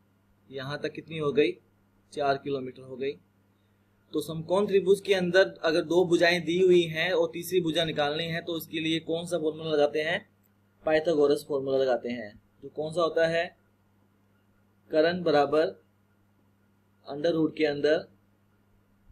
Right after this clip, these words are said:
आधार का स्क्वायर प्लस लंब का स्क्वायर।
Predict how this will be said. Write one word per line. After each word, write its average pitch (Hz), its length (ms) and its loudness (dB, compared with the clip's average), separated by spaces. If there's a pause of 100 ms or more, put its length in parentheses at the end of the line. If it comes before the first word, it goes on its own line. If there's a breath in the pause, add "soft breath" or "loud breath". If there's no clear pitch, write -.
(420)
आधार 139 420 0
का 185 80 -2
स्क्वायर 170 380 -4 (1000)
प्लस 160 340 4 (1600)
लंब 165 280 -4
का 151 100 2
स्क्वायर। 110 380 -6